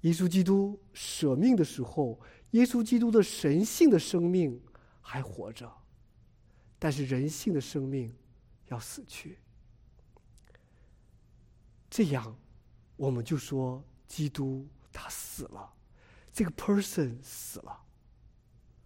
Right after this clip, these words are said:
因为他里面的，在他里面的这个人性死了，因为他里面的人性死了，我们说基督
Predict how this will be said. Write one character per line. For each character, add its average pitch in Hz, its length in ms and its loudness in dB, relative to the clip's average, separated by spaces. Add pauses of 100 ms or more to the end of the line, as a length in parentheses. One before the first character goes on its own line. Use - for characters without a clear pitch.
(360)
因 143 120 -2
为 143 80 -2
他 151 200 -6
里 139 180 -4
面 117 220 -6
的， 113 240 -8 (1500)
在 175 160 -4
他 - 220 -2
里 175 180 2
面 123 180 -2
的 123 200 -6
这 - 120 -12
个 139 60 -6
人 120 180 -4
性 127 460 -6
死 - 340 -14
了， 98 220 -16 (560)
因 254 220 6
为 196 320 4 (1300)
他 - 160 0
里 285 180 8
面 202 120 8
的 269 100 6
人 202 220 8
性 302 300 8
死 - 300 -4
了， 117 280 -10 (840)
我 143 120 0
们 135 120 0
说 156 480 0 (680)
基 - 320 -4
督 147 400 -4